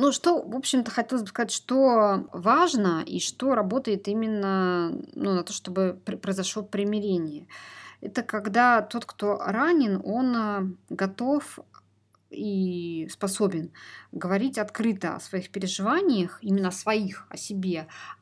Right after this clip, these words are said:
и в большей степени, чем о поведении другого. То есть, если бы это были сплошные обвинения и про свои переживания вообще ничего не будет говорить, как ему плохо, как ему больно, как он себя чувствует, как о-, вообще, ну, какие ощущения при этом, это будет гораздо более эффективнее.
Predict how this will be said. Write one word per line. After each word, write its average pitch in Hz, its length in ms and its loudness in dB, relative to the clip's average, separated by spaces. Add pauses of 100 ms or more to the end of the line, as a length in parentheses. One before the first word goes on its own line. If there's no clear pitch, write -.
(400)
и 185 320 -4
в 165 240 -10
большей 233 340 0
степени, 262 400 -2
чем 247 240 -2
о 196 40 -4
поведении 196 500 -2
другого. 190 580 -4
То - 100 -12
есть, 185 100 -10
если 226 220 -8
бы 190 100 -4
это 196 120 -16
были 214 200 -6
сплошные 196 560 -6
обвинения 180 840 -2
и 175 1000 -10 (380)
про 196 100 -6
свои 202 200 -4
переживания 190 640 -4
вообще 175 240 -12
ничего 185 180 -10
не 165 60 -12
будет 165 120 -16
говорить, 285 220 -6
как - 140 -20
ему 233 140 -4
плохо, 180 340 -8
как 190 200 -18
ему 208 160 -6
больно, 196 500 0
как 185 180 -12
он 208 80 -8
себя 226 180 -8
чувствует, 190 540 -10
как 190 220 -12
о-, - 80 -8 (440)
вообще, 190 920 -4
ну, - 460 -10
какие 226 240 -6
ощущения 202 460 -4
при 170 160 -10
этом, 180 140 -8
это 214 120 -8
будет 208 180 -8
гораздо 208 320 -4
более 202 280 -4
эффективнее. 170 840 -8